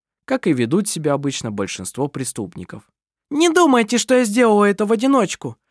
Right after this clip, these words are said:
Лисин помогала мне спрятать Нильсона. Она видела это,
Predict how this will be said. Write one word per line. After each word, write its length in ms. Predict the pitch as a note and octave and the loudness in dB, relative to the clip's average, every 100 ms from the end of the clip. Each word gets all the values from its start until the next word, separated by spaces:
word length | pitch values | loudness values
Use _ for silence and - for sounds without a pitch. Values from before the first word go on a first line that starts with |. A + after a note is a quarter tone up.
| _ | _
Лисин 500 | C#4+ D4+ D#4 - F3+ | 0 4 4 4 0
помогала 520 | E3+ A3 A#3 A3+ G3+ | 2 2 4 6 6
мне 120 | F#3 F3+ | 4 2
спрятать 500 | - A#3 F#3+ E3+ A#3+ | 2 2 2 0 0
Нильсона. 520 | B3+ E3 - A2+ F2+ _ _ - | 0 0 -4 -10 -12 _ _ -4
Она 200 | C4 D4 | 0 4
видела 400 | D4+ D#4+ C4+ G#3 | 6 6 6 4
это, 280 | D#3+ - | 2 -2